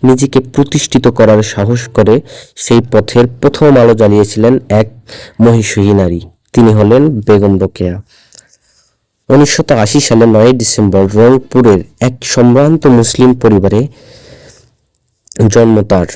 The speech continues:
সে সময় মেয়েদের ঘরের বাইরে পড়াশোনা তো দূরের কথা,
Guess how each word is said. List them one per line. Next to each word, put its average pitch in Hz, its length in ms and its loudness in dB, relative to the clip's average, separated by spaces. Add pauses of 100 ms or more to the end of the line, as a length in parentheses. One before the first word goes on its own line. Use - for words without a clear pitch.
(760)
সে - 240 0
সময় 123 400 2
মেয়েদের 117 540 2
ঘরের 120 380 0
বাইরে 113 340 2
পড়াশোনা 113 540 0
তো 123 120 -4
দূরের 107 360 2
কথা, 98 400 -6